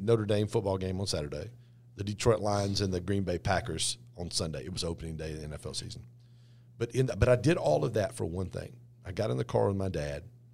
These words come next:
and I was driving, we were driving to Detroit, and I said, "Dad," I said, "I do so many things like you." I, I, I,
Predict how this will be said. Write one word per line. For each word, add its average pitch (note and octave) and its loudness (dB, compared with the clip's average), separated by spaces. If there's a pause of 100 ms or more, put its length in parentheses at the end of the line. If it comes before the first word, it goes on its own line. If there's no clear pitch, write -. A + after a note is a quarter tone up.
(720)
and F#2+ -2
I F2+ 0
was E2+ -4
driving, G2 0
we F#2+ 0
were F2+ -2
driving F#2 0
to F#2+ 0
Detroit, F2 -4
and D#2+ -8
I F2 -2
said, F2+ 0
"Dad," F#2 -2 (200)
I - -6
said, F#2 0 (1040)
"I G#2+ 6
do G2+ 2
so A#2 6
many C3 2
things G2+ -2
like F2+ -4
you." E2 -6 (720)
I, F#2 -6
I, - -10
I, - -10